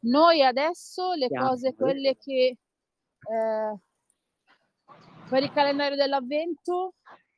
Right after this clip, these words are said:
Speaker 1: te l'avevo detto, ve l'ho detto,
Speaker 2: Sì.
Speaker 1: ah, portiamo le cose, quelle che, ehm,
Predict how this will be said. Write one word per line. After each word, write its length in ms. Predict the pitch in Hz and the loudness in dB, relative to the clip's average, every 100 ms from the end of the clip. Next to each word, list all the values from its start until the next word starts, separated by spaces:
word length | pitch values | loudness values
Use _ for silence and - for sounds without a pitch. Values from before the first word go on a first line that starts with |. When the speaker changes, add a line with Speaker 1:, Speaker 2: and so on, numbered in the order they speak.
| _ - - | _ -16 -2
Speaker 1:
te 80 | 240 | 2
l'avevo 300 | 233 233 233 | 4 2 0
detto, 300 | 226 - 214 | -2 -4 -6
ve 80 | |
l'ho 100 | 220 | -4
detto, 580 | 233 220 226 - 247 269 _ _ _ _ - | -2 -4 -6 -6 -6 -6 _ _ _ _ -12
Speaker 2:
Sì. 120 | 175 | -6
Speaker 1:
ah, 600 | 240 233 220 214 214 214 - _ _ _ | -2 0 -2 -4 -6 -10 -14 _ _ _
portiamo 580 | 269 - 240 214 247 220 | -8 -4 -6 -4 -4 -4
le 160 | 214 | -6
cose, 560 | - 196 196 202 220 208 | -6 -6 -6 -6 -6 -6
quelle 260 | - 190 208 | -10 -10 -10
che, 400 | - 190 202 196 _ _ _ _ _ | -8 -6 -6 -8 _ _ _ _ _
ehm, 640 | 202 190 185 180 175 165 | -8 -6 -8 -10 -14 -18